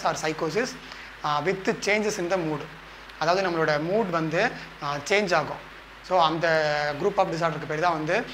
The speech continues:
mood disorders or psychosis-னு சொல்லுவாங்க. அதை treat பண்ண கொடுக்குற ரெண்டு category of drugs தான் வந்து, ஒண்ணு வந்து antidepressants,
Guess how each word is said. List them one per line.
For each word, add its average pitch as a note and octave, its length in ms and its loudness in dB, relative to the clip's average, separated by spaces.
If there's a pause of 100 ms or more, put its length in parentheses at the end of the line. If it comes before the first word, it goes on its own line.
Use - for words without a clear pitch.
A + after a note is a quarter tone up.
(280)
mood F3 220 0
disorders F3 340 2
or D#3 180 2
psychosis-னு D#3+ 440 -2
சொல்லுவாங்க. C#3+ 500 -2 (340)
அதை D3+ 220 0
treat F#3+ 240 0
பண்ண G3+ 180 0
கொடுக்குற F3 480 0 (280)
ரெண்டு E3 240 -2
category F3 320 2
of D#3+ 60 2
drugs D3 280 -6
தான் D#3+ 140 0
வந்து, D#3+ 240 -2
ஒண்ணு E3 160 0
வந்து F3 240 2
antidepressants, D#3+ 680 -2